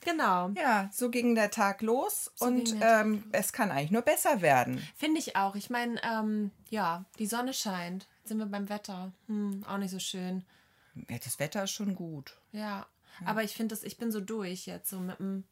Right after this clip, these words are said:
Speaker 1: also für mich ist schon Herbst auf jeden Fall. Ich find es, ich hab schon Rollkragenpullover an heute. Für mich ist, äh, obwohl die Sonne scheint, der Sommer ist vorbei, ist fertig.
Speaker 2: Der Sommer ist auch vorbei.
Speaker 1: Ja.
Speaker 2: Wir sind jetzt im Spätsommer.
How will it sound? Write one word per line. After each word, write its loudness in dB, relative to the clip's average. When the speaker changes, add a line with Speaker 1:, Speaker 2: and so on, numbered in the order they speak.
Speaker 1:
also -4
für -6
mich 0
ist -4
schon -2
Herbst -6
auf -18
jeden -10
Fall. -12
Ich -14
find -4
es, -4
ich -2
hab -4
schon -4
Rollkragenpullover -4
an -2
heute. -4
Für -6
mich -2
ist, -10
äh, -6
obwohl -4
die -4
Sonne -4
scheint, -6
der -10
Sommer -4
ist -6
vorbei, -12
ist -8
fertig. -10
Speaker 2:
Der -2
Sommer 2
ist -4
auch -8
vorbei. 0
Speaker 1:
Ja. -2
Speaker 2:
Wir -2
sind 0
jetzt -2
im 0
Spätsommer. -2